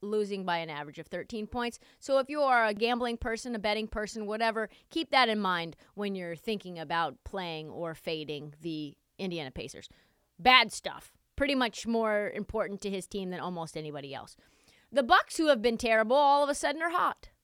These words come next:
They are currently blowing teams out since Chris Middleton got back.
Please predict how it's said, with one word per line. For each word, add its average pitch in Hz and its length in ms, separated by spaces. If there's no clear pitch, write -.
They 277 160
are 285 320
currently 370 340
blowing 302 600
teams 269 580
out - 480
since 262 300
Chris - 260
Middleton 185 360
got 151 260
back. 101 180